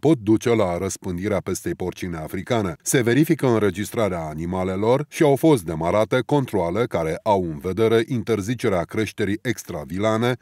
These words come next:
în stâne, cantoane și clădiri dezafectate. Este obligatorie efectuarea cu douăzeci și patru de ore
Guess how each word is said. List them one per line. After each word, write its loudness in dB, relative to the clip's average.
în 4
stâne, -2
cantoane -2
și -10
clădiri -4
dezafectate. -2
Este 0
obligatorie 2
efectuarea 0
cu -8
douăzeci 2
și -4
patru -2
de -6
ore -2